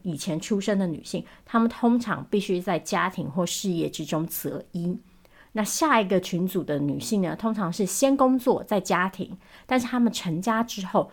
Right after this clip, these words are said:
就不会再出来工作了。第三组的女性呢，则是会先成家再工作，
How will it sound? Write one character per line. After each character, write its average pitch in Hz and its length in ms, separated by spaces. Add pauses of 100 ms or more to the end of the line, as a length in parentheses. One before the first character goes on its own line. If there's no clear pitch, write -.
(120)
就 240 100
不 233 160
会 277 180
再 254 140
出 - 180
来 - 140
工 143 220
作 - 280
了。 139 100 (440)
第 370 140
三 285 340
组 175 200
的 160 100
女 156 240
性 233 260
呢， 165 320 (140)
则 214 220
是 254 200
会 233 160
先 311 240
成 214 240
家 175 340 (100)
再 226 180
工 208 260
作， 202 280